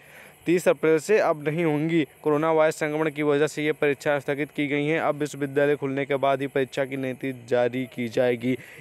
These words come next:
ये सबसे बड़ा अनाउंसमेंट है। आप सभी को बता दूं कि जो, अ, इलाहाबाद यूनिवर्सिटी है, ठीक है, उससे समृद्ध जितने भी कॉलेज हैं या फिर उससे समृद्ध जितने भी विश्वविद्यालय और कॉलेज हैं,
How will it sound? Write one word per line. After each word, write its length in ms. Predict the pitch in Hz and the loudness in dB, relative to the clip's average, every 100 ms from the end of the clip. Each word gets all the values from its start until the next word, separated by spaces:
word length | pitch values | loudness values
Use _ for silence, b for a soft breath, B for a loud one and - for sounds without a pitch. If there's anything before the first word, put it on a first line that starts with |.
| 156 | -2
ये 40 | |
सबसे 280 | 160 175 190 | 0 0 2
बड़ा 240 | 156 160 | 4 4
अनाउंसमेंट 520 | 165 165 165 165 165 165 | 6 2 0 -2 -2 0
है। 60 | |
आप 100 | 156 | 0
सभी 200 | 143 151 | 0 -2
को 100 | 147 | 0
बता 220 | 147 151 | 2 2
दूं 160 | 147 160 - B B B B | 2 0 -6 B B B B
कि 100 | 170 | -2
जो, 160 | 156 165 | 2 2
अ, 340 | 160 165 156 - - - | 4 6 6 2 -6 -6
इलाहाबाद 460 | 151 147 151 160 160 | 0 2 4 4 4
यूनिवर्सिटी 520 | 160 165 151 151 165 | 2 0 -2 -2 0
है, 180 | 147 185 | 2 0
ठीक 400 | - _ 220 190 | -4 _ 0 2
है, 100 | 131 | 2
उससे 300 | 127 143 170 | 0 -2 -2
समृद्ध 360 | 160 147 160 | 0 0 0
जितने 240 | 147 147 160 | 0 -2 -2
भी 100 | 151 | 0
कॉलेज 380 | 147 147 151 147 | 2 2 2 0
हैं 180 | 160 147 | -2 0
या 120 | 135 | 0
फिर 200 | - 143 | 2 2
उससे 300 | 139 139 143 | 2 0 -2
समृद्ध 360 | 143 139 143 | -2 -2 -2
जितने 220 | 131 131 143 | -4 -4 -4
भी 120 | 135 | -4
विश्वविद्यालय 720 | 131 131 131 123 135 135 135 | -4 -6 -6 -2 0 4 4
और 120 | 135 | 2
कॉलेज 340 | 127 127 127 | 0 -2 0
हैं, 120 | 139 | -2